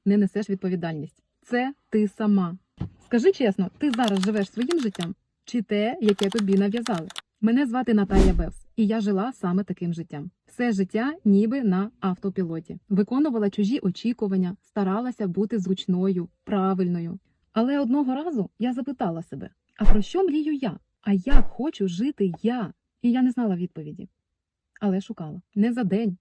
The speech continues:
і не за тиждень. Це була робота з думками і переконаннями. Я дозволила собі жити так, як хочу я.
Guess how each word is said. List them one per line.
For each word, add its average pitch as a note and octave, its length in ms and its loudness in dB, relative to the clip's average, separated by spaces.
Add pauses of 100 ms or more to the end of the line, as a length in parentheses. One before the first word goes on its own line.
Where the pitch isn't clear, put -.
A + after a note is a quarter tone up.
(120)
і A3+ 80 4
не A#3 140 4
за G3+ 120 0
тиждень. F#3+ 500 -6 (240)
Це A3 140 -4
була G#3 240 -2
робота F#3 540 -2
з F3+ 80 -8
думками G3+ 640 -2
і G#3+ 100 0
переконаннями. F3+ 760 -6 (180)
Я G#3+ 280 -2
дозволила G3+ 600 -2
собі F#3+ 340 -4
жити F#3 440 -4 (160)
так, A#3 340 -8 (120)
як G3 200 -2
хочу A3+ 380 -4 (120)
я. F3+ 180 -2